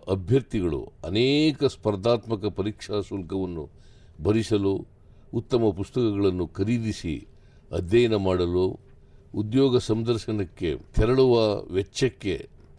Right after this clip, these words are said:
ಉದ್ಯಮಶೀಲತೆ ತರಬೇತಿ ಪಡೆಯುವ ಮತ್ತು ವ್ಯಕ್ತಿತ್ವ ರೂಪಿಸಿಕೊಳ್ಳಲು ಬಳಸಲೆಂದೇ ಈ ಯೋಜನೆ ಜಾರಿಯಾಗಿದೆ. ಯುವ ನಿಧಿಯ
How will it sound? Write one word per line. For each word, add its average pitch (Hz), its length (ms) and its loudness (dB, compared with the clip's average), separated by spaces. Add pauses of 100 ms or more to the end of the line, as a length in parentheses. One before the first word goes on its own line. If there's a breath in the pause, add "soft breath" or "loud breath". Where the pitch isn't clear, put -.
(440)
ಉದ್ಯಮಶೀಲತೆ 113 920 0
ತರಬೇತಿ 107 840 0 (380 soft breath)
ಪಡೆಯುವ 110 520 2
ಮತ್ತು 107 340 -4
ವ್ಯಕ್ತಿತ್ವ 123 540 -2
ರೂಪಿಸಿಕೊಳ್ಳಲು 95 840 -2 (680 soft breath)
ಬಳಸಲೆಂದೇ 113 680 2 (360)
ಈ 104 180 -2
ಯೋಜನೆ 95 420 0 (380)
ಜಾರಿಯಾಗಿದೆ. 78 720 -2 (800 soft breath)
ಯುವ 101 200 4
ನಿಧಿಯ 107 420 4